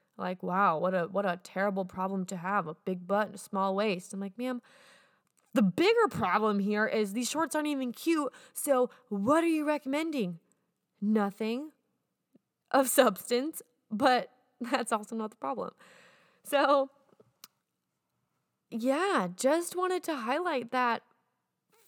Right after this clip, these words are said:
foods are amazing and foods can add such amazing benefits. Like, a lot of people don't realize that if you have anxiety or depression,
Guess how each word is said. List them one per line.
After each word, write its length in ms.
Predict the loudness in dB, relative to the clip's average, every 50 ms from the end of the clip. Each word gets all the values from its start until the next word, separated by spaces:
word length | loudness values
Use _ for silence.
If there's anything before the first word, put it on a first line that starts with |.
| _
foods 520 | -2 0 0 0 0 -2 -2 -4 -6 -12 -16 _ -4
are 160 | -2 0 0
amazing 640 | 0 0 -2 -2 -2 -2 -2 -2 0 -2 0 0
and 160 | -2 -4 -6 -8
foods 420 | -10 _ -4 -4 -4 -4 -6 -8
can 200 | -8 -8 -10 -8 -8
add 300 | -8 -6 -4 -6 -6 -6
such 540 | -10 -12 -10 -8 -4 -2 -2 -4 -4 -8 -6
amazing 560 | -2 -2 -2 -2 -2 -4 -6 -6 -6 -6 -6 -4
benefits. 480 | -4 -4 -4 -4 -4 -6 -6 -6 -6
Like, 120 | -10 -8 -6
a 40 |
lot 180 | -4 -2 -2 -4
of 60 | -2
people 220 | -4 -6 -6 -4 -6
don't 180 | -6 -6 -4
realize 420 | -4 -2 -2 -2 -2 -2 -6 -6 -6
that 220 | -4 -4 -4 -6 -10 _ _ -20 -20 _ _ _ _ _ _ _ -6
if 140 | -6 -4 -2
you 160 | -4 -2 -2
have 340 | -4 -4 -4 -6 -6 -6 _
anxiety 800 | -4 -2 -2 -2 -2 -2 -2 0 0 0 0 -2 -4 -4 -4 -8 -14 _ _ _
or 720 | -2 0 2 2 4 4 4 4 4 4 4 2 0 -2 -6 _ _ _
depression, 800 | -4 -4 0 0 0 2 2 0 2 0 -2 -2 -2 -6 -10